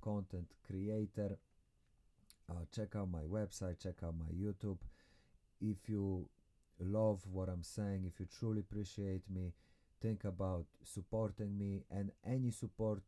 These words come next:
is enough. Even hitting a like on this, uh, podcast and sharing it is already a amazing support.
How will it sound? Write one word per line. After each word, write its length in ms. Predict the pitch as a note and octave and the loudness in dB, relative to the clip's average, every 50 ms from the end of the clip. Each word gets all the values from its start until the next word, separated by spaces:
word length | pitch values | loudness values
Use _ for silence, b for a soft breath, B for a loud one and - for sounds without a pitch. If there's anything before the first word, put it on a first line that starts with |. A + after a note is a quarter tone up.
| - - - - | -14 -14 -4 -2
is 240 | G2+ G2 F2+ F2+ | 0 0 0 -2
enough. 460 | - - F#2 F#2+ G#2 A2 G#2 F2+ E2 - - - - | -2 -2 -2 0 2 2 0 0 -2 -4 -8 -6 -2
Even 340 | A2+ A2+ G#2 A2 G#2 G2+ F#2+ F#2+ | -2 0 0 0 0 0 0 0
hitting 300 | A2 G#2+ G#2 G#2 G2 F#2+ | 0 2 2 2 2 2
a 80 | F#2+ F#2 | 2 2
like 400 | F#2 F#2+ G2 G2 F#2+ F2 - - | 2 2 2 2 2 0 0 -2
on 180 | F#2 F2 E2 D#2+ | -2 -2 0 0
this, 460 | F2 E2+ D#2+ - - - - - - - - | -2 -2 -2 -4 -8 -12 -14 -14 -10 -6 -2
uh, 260 | E2 E2+ E2 D#2+ D#2+ - - - | -2 0 0 -2 -4 -4 -2 -2
podcast 560 | G2+ G2+ G2 - - - F2 E2+ D#2+ - - - | 0 0 -2 -4 -4 -2 -2 -2 -2 -4 -6 -6
and 100 | F2 D#2+ | -6 -6
sharing 420 | - - - G#2+ G#2+ G2+ G2 F2+ F2 | -4 -2 0 2 2 4 2 2 2
it 180 | F2 E2+ E2 - | 0 0 -2 -2
is 160 | E2+ D#2+ E2 | -4 -4 -2
already 500 | F2 E2+ F2 F#2 G2+ G#2 G2 F2 F#2+ F#2 | -2 0 0 2 2 0 0 0 0 -2
a 180 | D2+ D2+ E2 D#2+ - - - - | 0 -2 -4 -4 -6 -10 -8 -4
amazing 460 | E2+ E2 F2+ F#2 G2 F#2 F2+ F#2 F2+ | -2 -2 0 0 0 0 0 -4 -6
support. 460 | - - G2 F2+ - - F#2+ F2+ D#2+ | -4 -6 -6 -4 -2 0 0 0 0